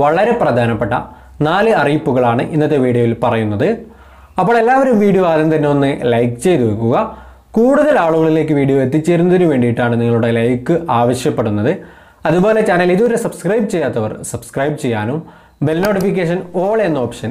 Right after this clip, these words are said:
എനേബിൾ ചെയ്യാനും മറക്കരുത്. അപ്പോൾ നമുക്ക് വിശദമായ വീഡിയോയിലേക്ക് വരാം. ഒന്നാമത്തെ പ്രധാനപ്പെട്ട അറിയിപ്പ്, കോവിഡ് വ്യാപനം രൂക്ഷമാകുന്ന സാഹചര്യത്തിൽ നാളെ മുതൽ മെയ് ഒമ്പതാം തീയതി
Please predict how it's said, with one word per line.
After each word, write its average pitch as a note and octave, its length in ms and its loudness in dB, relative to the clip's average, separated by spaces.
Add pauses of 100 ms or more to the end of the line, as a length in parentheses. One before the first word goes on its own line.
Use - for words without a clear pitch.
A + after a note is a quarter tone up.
(120)
എനേബിൾ A#2+ 200 -2 (120)
ചെയ്യാനും G#2+ 280 -4 (140)
മറക്കരുത്. G#2 480 -8 (600)
അപ്പോൾ A3 160 0 (120)
നമുക്ക് F#3 260 -2
വിശദമായ D3+ 460 0 (240)
വീഡിയോയിലേക്ക് A#2 540 0
വരാം. - 200 -8 (640)
ഒന്നാമത്തെ A#3+ 500 2
പ്രധാനപ്പെട്ട C#3+ 500 0 (120)
അറിയിപ്പ്, G#2 360 -4 (800)
കോവിഡ് B3 360 4
വ്യാപനം D#3+ 360 0 (140)
രൂക്ഷമാകുന്ന F3+ 800 2 (300)
സാഹചര്യത്തിൽ B2 680 0 (680)
നാളെ G#3+ 280 2
മുതൽ D#3 180 2 (300)
മെയ് B3 240 2
ഒമ്പതാം E3+ 360 2 (120)
തീയതി D3 280 2